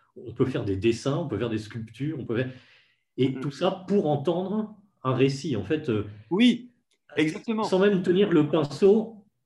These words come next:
Speaker 1: sans même tenir le pinceau, lire un récit fait que je suis déjà, euh, presque prédisposé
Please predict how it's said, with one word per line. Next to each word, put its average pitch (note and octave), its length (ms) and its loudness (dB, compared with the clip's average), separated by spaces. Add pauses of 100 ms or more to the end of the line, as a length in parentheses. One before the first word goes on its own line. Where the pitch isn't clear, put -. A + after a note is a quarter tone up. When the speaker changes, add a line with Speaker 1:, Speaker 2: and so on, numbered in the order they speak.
Speaker 1:
sans D#3+ 200 -4
même F#3+ 180 2
tenir E3+ 300 2
le C#3 180 4
pinceau, D#3+ 600 2
lire D#3+ 340 -2
un D#3 60 -2
récit F3 680 0 (240)
fait - 280 0
que - 100 -2
je B2+ 80 2
suis C3+ 120 -6
déjà, E3 480 0
euh, A2+ 280 -6 (160)
presque - 320 -8
prédisposé D3+ 880 -2